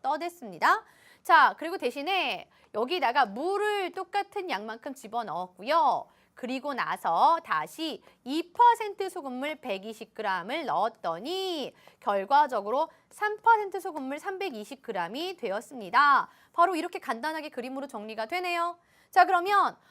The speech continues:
어디 어디 소금이 들어있는지 보세요. 여기 소금 들었죠? 얘 소금 빠져나갔습니다. 물에는 소금 안 들었어요. 이 퍼센트 소금물에도 분명히 소금이 들어있습니다. 자, 그럼 소금이 들어있는 것만 보고 식을 한번 세어보면요.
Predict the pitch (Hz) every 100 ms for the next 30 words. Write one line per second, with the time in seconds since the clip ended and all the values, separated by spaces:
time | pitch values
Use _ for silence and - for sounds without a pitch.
0 | - 220 240 339 466 453 440 427 403 403
1 | 349 277 302 302 302 240 233 208 170 208
2 | 277 403 392 381 240 226 - 170 - _
3 | _ 254 285 370 359 403 403 311 196 233
4 | - 180 196 320 370 _ _ _ _ _
5 | _ - - 220 247 330 381 440 427 233
6 | 180 160 - 135 131 - _ _ _ _
7 | _ 262 277 480 453 359 403 403 311 262
8 | 277 208 190 233 339 277 349 - 208 -
9 | 277 - 320 190 185 156 - _ _ _
10 | - 285 269 262 - 427 494 508 403 277
11 | 311 320 247 233 233 196 220 262 349 339
12 | 269 220 254 247 202 160 180 339 269